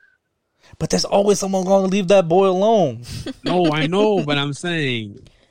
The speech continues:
Speaker 2: <laughs> 'cause, I mean, you kinda get that sense, uh, earlier, um, when finally when, uh, uh,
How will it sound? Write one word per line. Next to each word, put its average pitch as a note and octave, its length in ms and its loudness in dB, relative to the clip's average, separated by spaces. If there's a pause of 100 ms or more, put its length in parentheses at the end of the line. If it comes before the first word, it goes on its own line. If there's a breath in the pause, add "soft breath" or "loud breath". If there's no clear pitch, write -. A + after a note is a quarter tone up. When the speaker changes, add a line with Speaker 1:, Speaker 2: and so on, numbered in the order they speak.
(140)
Speaker 2:
<laughs> - 20 -20 (1800 soft breath)
'cause, C#3+ 340 -6
I D#3 60 2
mean, E3+ 160 2
you F3 100 2
kinda A#3+ 240 0
get G#3+ 160 -2
that E3 180 -4
sense, F#3 340 -4
uh, C#3 240 -2
earlier, C#3+ 600 -2
um, A2+ 440 -8
when A2+ 180 -8
finally C3+ 380 -8
when, A#2 260 -8
uh, G#2 240 -8 (200)
uh, G#2 220 -20